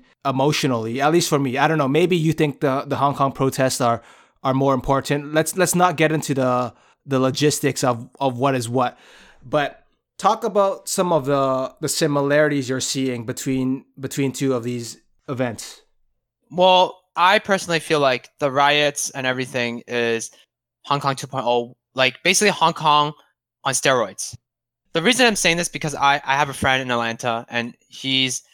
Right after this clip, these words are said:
Speaker 2: telling me people are bringing guns to the protest, people are rioting, looting. Like, he's, he supports this issue overall. Like, don't get me wrong, I support it too. I, I support, you know, equal fairness, whatever. This, this guy deserves to go to jail and everything.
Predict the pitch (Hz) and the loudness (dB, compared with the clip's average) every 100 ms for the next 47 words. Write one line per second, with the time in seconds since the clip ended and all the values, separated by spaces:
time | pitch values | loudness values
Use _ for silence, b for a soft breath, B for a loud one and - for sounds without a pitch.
0 | _ - 139 135 135 127 131 139 - 131 | _ -2 2 2 2 0 0 -4 -6 -2
1 | 139 135 120 123 120 110 - 131 139 147 | 0 0 0 0 0 -2 -2 2 2 0
2 | - - 135 135 135 131 135 127 127 127 | -6 -8 -6 -2 -2 -2 -2 2 0 -2
3 | - - _ _ _ _ _ 135 127 113 | -10 -14 _ _ _ _ _ -4 -2 0
4 | 117 143 147 143 127 135 135 123 - - | 2 4 4 2 0 0 2 0 0 2
5 | 254 240 - 170 - 269 254 233 - 196 | 4 4 -2 -4 2 2 4 0 2 2
6 | 160 - - _ _ 170 - - - - | 2 -4 -10 _ _ -2 0 -4 -8 -2
7 | 170 - 156 135 143 139 135 120 117 117 | 0 0 0 -2 0 2 2 2 0 -4
8 | - b - 277 269 165 165 233 220 - | -6 b 2 4 4 4 2 2 0 2
9 | 196 170 190 147 131 131 160 185 - 160 | 0 0 0 2 2 2 0 -2 -2 -2
10 | 139 143 139 - 160 156 147 143 147 139 | 0 -2 -2 -8 -6 0 0 0 -2 0
11 | 139 135 139 135 131 135 135 - 139 - | 0 -2 0 0 0 -2 -4 -4 -4 0
12 | 135 131 127 127 131 127 123 123 117 117 | -2 0 -2 -2 -2 -4 -2 0 0 0
13 | 117 113 104 | -4 -6 -10